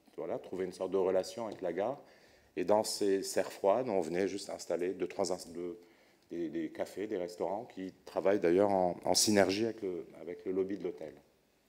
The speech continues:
Et puis évidemment le toit, parce que évidemment on monte, euh, plus de cent, cent vingt, cent trente mètres.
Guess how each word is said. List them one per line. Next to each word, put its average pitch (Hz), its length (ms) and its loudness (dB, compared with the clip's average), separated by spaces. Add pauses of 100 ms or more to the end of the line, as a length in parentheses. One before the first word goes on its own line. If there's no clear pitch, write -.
(380)
Et - 60 -10
puis - 200 -6
évidemment 101 460 2
le 104 140 2
toit, 107 340 0
parce - 140 -14
que - 80 -12
évidemment 76 520 -4
on 80 40 -6
monte, 90 360 -4
euh, 78 200 -2 (1200)
plus - 140 -12
de 85 140 -10
cent, 85 180 -14
cent 82 420 -10
vingt, 87 220 -10 (260)
cent 95 100 -12
trente 95 240 -10 (240)
mètres. - 380 -10